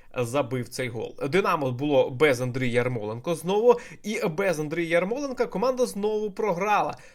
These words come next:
До, е, завершення, е, осінньої частини, тобто першої частини чемпіонату, Ярмоленко вилетів, без нього дуже складно Динамо.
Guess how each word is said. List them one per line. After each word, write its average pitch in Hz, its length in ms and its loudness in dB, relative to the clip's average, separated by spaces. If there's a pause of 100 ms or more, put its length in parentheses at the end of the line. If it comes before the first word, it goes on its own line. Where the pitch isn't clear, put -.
(120)
До, 135 640 4
е, 127 40 -2
завершення, 131 920 2 (260)
е, 117 100 -4
осінньої 120 600 -2
частини, - 400 -12
тобто 120 220 -10
першої 123 320 -2
частини 127 400 -10
чемпіонату, 127 640 -8
Ярмоленко 127 580 -2
вилетів, 202 600 -2
без 127 300 -2
нього 127 300 -2
дуже 123 420 -6
складно 110 460 -8
Динамо. 131 460 -2